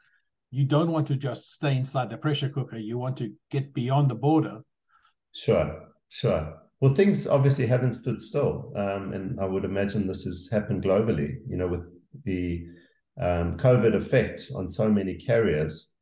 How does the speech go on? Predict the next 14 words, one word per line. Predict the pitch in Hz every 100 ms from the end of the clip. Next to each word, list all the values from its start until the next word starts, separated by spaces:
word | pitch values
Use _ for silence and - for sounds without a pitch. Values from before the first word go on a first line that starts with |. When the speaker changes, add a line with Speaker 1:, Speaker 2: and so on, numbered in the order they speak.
| _ _ -
Speaker 2:
Um, | 95 92 92 92 - -
other | 101 117
carriers | - 113 104 101
have, | 98 - -
uh, | 98 95 95 95
have | 104
filled | - 113
the | 107
gap | 101 117 110
to | - 90
a |
large | 85 82 85 -
extent. | - - 80 73 85
So, | - 90 90 87